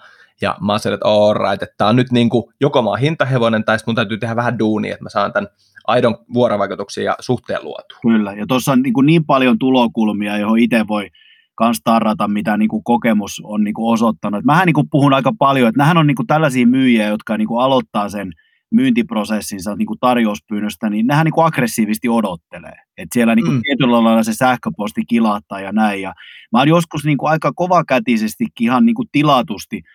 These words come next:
Speaker 2: ottanut niinku myy-, myyjiin ja myyntityöhön niinku kantaa, että ettehän te mitään myyjiä ole, te ootte tarjouslaskijoita.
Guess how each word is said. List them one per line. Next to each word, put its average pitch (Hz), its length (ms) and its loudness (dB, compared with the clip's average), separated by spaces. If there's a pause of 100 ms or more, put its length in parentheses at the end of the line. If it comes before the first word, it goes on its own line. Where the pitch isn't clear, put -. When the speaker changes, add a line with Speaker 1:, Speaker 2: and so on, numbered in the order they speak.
(260)
Speaker 2:
ottanut 117 520 0
niinku 117 240 0
myy-, 131 360 2
myyjiin 127 560 2
ja 110 120 0
myyntityöhön 113 640 0
niinku 110 220 -4
kantaa, 117 560 0
että 110 260 -8
ettehän 139 360 -4
te 156 100 -4
mitään 156 340 0
myyjiä 123 540 2
ole, 98 220 -8 (120)
te - 60 -4
ootte 156 220 -6
tarjouslaskijoita. 117 1200 -2